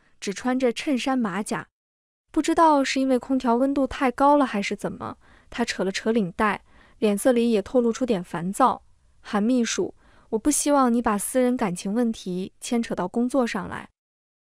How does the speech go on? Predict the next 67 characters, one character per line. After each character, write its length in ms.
我 120
也 120
很 160
莫 180
名 200
其 200
妙， 440
哪 180
来 120
的 80
玫 220
瑰？ 360
刚 200
想 240
出 160
口 160
反 300
驳， 400
却 160
突 140
然 180
想 260
起 140
来， 380
现 200
在 120
我 100
不 160
是 180
认 180
识 200
封 240
毅 160
尧 180
二 200
十 140
几 160
年 180
的 80
韩 240
楚 180
楚， 280
我 80
只 120
是 140
入 200
职 200
半 220
个 80
月 140
的 80
韩 200
秘 220
书。 280
那 180
点 180
争 220
论 160
的 80
话 380
又 160
被 100
我 140
咽 220
了 100
下 200
去。 300